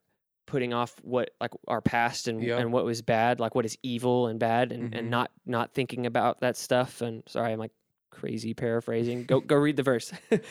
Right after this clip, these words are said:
Speaker 1: But,
Speaker 2: <laughs>
Speaker 1: and, and then it, and then it says, like, um, l-, live as a new creation, right?
Speaker 2: Yeah.
Speaker 1: Live right in, in, um, in purity, right?
Speaker 2: Yeah.
Speaker 1: And,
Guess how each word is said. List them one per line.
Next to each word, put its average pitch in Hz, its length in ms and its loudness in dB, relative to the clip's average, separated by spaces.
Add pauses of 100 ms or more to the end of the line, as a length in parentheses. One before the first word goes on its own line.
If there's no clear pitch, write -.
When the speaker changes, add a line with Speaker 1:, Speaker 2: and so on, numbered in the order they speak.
(280)
Speaker 1:
But, 143 220 4
Speaker 2:
<laughs> - 40 -2
Speaker 1:
and, 143 160 4
and 139 140 2
then 139 100 4
it, 131 80 2
and 120 180 0
then 143 80 2
it 139 120 0
says, 127 200 2
like, 123 160 0 (460)
um, 117 400 -2 (540)
l-, 113 160 -4
live 127 440 0
as 120 220 -2
a 117 60 0
new 123 240 0
creation, 117 480 -6
right? 120 160 -2
Speaker 2:
Yeah. 113 60 -2
Speaker 1:
Live 127 420 -2
right 120 520 0
in, 117 260 -4
in, 113 420 -6
um, 117 320 -4
in 113 140 -8
purity, 127 500 -2
right? 117 260 -2
Speaker 2:
Yeah. 113 120 0
Speaker 1:
And, 113 260 -6